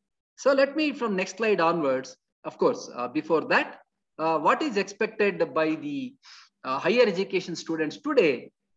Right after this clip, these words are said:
From the industry, what is expected? Learning style is how a student has to learn, but industry expects all these skills,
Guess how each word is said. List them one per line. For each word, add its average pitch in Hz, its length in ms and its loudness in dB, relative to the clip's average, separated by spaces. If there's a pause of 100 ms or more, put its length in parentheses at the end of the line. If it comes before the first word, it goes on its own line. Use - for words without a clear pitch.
(100)
From 233 220 -4
the 233 160 0
industry, 285 480 -2
what 196 200 4
is 165 100 -2
expected? - 580 -6 (420)
Learning 240 380 2
style 269 320 4
is 285 200 -2
how 214 160 2
a 208 80 6
student 262 320 0
has 202 120 -4
to 175 140 -2
learn, 143 300 0 (580)
but - 320 0
industry 262 460 2
expects 196 380 -2
all 156 180 2
these 156 260 -2
skills, - 440 -10